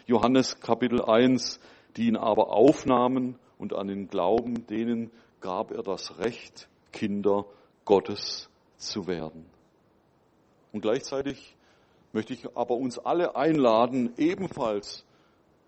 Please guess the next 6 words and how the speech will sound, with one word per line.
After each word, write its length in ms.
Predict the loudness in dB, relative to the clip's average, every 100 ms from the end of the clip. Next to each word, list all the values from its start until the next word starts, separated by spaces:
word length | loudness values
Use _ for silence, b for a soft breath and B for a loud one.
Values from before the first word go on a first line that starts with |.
| _ _ _
solch 320 | -10 -10 -8
einen 440 | -8 -8 -8 -10
aktiven 540 | -14 -14 -16 -16 -16 -14
Vertrauensschritt 800 | -16 -12 -10 -10 -14 -18 -20 -20
zu 160 | -20
tun. 280 | -20 -20 -20